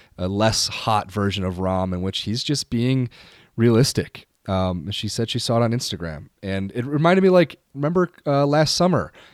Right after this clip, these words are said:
before Nelly Korda won in the middle of, s-, of June, she was talking about how, you know, she was watching Bubba Watson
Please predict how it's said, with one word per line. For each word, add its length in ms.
before 380
Nelly 240
Korda 520
won 480
in 120
the 80
middle 260
of, 80
s-, 140
of 340
June, 480
she 220
was 140
talking 300
about 200
how, 480
you 100
know, 40
she 220
was 140
watching 420
Bubba 240
Watson 640